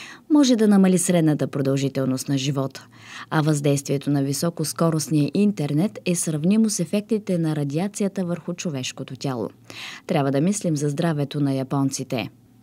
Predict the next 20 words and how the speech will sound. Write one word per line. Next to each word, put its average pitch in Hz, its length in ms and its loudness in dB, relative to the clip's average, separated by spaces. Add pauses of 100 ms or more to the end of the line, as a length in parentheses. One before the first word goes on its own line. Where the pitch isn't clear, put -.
Страната 151 600 0
ни 220 240 4
вече 175 400 0
е 147 60 0
доста 185 580 -2
напред 165 540 0
икономически, 139 840 0 (340)
така 240 220 0
че 226 180 2
няма 226 380 6
на 240 140 6
къде 147 280 2
да 170 100 2
бързаме. 175 480 2 (520)
Пет 135 180 2
G 135 160 -2
мрежата 196 540 2
крие 233 300 2
големи 175 440 4
опасности. 151 760 -2